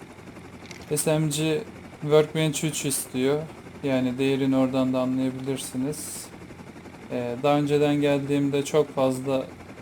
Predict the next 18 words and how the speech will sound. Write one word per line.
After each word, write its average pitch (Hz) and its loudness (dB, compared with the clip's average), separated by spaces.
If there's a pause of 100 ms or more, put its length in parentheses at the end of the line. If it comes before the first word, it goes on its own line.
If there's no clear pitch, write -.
(300)
bir 165 0
gidişte 139 -2
iki 131 -6
tane 139 2
Keleş 139 0
C 135 2
dört 135 0
ile 139 0 (180)
dönmüşlüğüm 139 0
oldu. 120 -4 (100)
Keleş 143 2
C 135 -2
dört 135 -2 (680)
Bolt 135 4
sekiz 135 -2
X'e 135 -2
dönmüşlüğüm 131 0
oldu. 123 -2